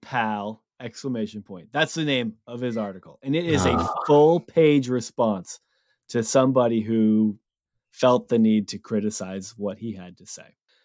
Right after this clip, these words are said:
Speaker 1: There is not a lot worth going through there 'cause he's just, like, being, uh, oddly, that's just a weird defensiveness that you'd think, you know, I mean, this guy, okay.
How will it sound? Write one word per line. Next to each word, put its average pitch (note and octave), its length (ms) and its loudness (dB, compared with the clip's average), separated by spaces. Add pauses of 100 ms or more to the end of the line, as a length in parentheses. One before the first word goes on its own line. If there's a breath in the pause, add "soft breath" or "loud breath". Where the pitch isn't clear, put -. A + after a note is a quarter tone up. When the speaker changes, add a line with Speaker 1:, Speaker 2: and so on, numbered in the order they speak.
(160)
Speaker 1:
There C3 140 4
is B2+ 240 4
not D3 420 -2
a B2+ 140 -6
lot A#2+ 360 -4 (500)
worth A#2+ 400 -4
going A2 360 0
through B2 260 2
there B2+ 280 6
'cause G#2+ 260 -10
he's G#2+ 200 -6
just, - 280 -4
like, G#2 200 -6 (420)
being, G#2 480 -2 (500)
uh, A2+ 220 -8 (260)
oddly, B2+ 600 0
that's B2+ 200 -4
just F#3 220 0
a A#2 160 4
weird A#2+ 500 4 (140)
defensiveness G#2 800 -6
that F#2 140 -12
you'd G2 200 -16
think, G#2 180 -12 (100)
you B2+ 120 -10
know, F#2 220 -10 (180 soft breath)
I - 60 -6
mean, D#3 160 -4
this F#3 220 0
guy, F3+ 320 0
okay. F3 260 0